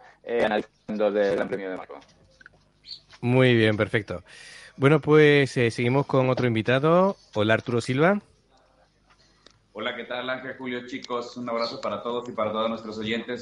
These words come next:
Speaker 3: Pues aquí estamos calientitos para seguir comentando, como lo dice Julio, esta polémica que se ha armado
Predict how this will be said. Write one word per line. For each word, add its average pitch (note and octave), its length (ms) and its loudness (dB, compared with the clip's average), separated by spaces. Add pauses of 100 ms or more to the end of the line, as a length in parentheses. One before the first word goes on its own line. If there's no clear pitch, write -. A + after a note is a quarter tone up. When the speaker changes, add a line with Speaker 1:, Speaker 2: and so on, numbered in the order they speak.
Speaker 3:
Pues G2 180 -10
aquí B2 180 -12
estamos B2+ 420 -6
calientitos A2 560 -8
para A2 200 -2
seguir G#2+ 300 -6
comentando, A#2 420 -6
como A2 200 -6
lo G#2 100 -8
dice A2 220 -10
Julio, A#2 480 -4 (240)
esta A2 280 -8 (400)
polémica A2 520 -4
que G#2 100 -12
se A#2 80 -10
ha A2+ 40 0
armado A2+ 680 -2